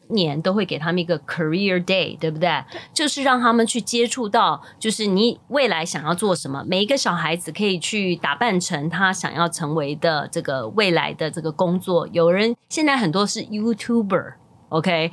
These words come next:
Speaker 1: <laughs> 很多人就是要当 YouTuber。但是我觉得小孩子如果此时此刻他想要做 YouTuber，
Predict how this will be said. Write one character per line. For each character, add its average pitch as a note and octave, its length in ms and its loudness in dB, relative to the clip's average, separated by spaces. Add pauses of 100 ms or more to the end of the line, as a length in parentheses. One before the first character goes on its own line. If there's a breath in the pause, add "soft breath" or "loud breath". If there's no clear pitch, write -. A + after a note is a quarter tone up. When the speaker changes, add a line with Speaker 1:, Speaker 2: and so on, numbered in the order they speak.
Speaker 1:
<laughs> - 80 -18
很 - 180 2
多 C4 120 4
人 D#4 120 2
就 C4 120 0
是 D4 100 -6
要 A3+ 160 2
当 A3 220 0
YouTuber。 A#3 800 0 (460)
但 A4 80 2
是 G#4+ 180 -2
我 B3+ 120 4
觉 C4+ 160 0
得 D#4 80 2
小 - 160 0
孩 F3 180 0
子 G#3 140 -8
如 A#3 80 -2
果 A3+ 140 4
此 F#3 260 -6
时 B3+ 180 -2
此 - 280 -8
刻 G3+ 160 -2
他 A3 120 -6
想 D#3+ 220 -4
要 D#3 80 -2
做 F3+ 160 -4
YouTuber， F#3 640 -4